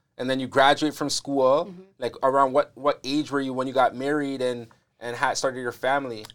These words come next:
Speaker 2: So, um, I was twenty-three when I got married.
Speaker 1: Okay.
Speaker 2: And I start,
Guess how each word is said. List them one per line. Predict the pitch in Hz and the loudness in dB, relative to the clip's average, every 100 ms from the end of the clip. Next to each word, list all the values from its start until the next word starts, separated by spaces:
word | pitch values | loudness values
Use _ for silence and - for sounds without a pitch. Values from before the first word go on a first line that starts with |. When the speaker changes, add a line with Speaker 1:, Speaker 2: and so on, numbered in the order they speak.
| _ | _
Speaker 2:
So, | - - 208 208 208 202 202 202 _ | -20 -12 -6 -4 -4 -6 -8 -12 _
um, | 190 190 190 190 190 190 190 185 _ | -8 -6 -6 -8 -12 -16 -20 _ _
I | 190 202 233 240 | -10 -8 -8 -10
was | 208 196 196 196 - | -8 -8 -8 -12 -18
twenty-three | - - 196 208 _ _ 214 _ 196 185 180 175 | -18 -14 -14 -16 _ _ _ _ _ -16 -14 -14
when | 170 | -14
I | 170 | -16
got | 170 165 - | -14 -16 -16
married. | 165 151 139 185 254 | -20 -20 -20 -20 -18
Speaker 1:
Okay. | 104 113 113 104 _ _ _ _ _ _ - | -16 -8 -6 -8 _ _ _ _ _ _ -14
Speaker 2:
And | 185 185 185 | -10 -10 -10
I | - 180 | -10 -12
start, | 180 - 190 190 190 | -14 -14 -8 -8 -8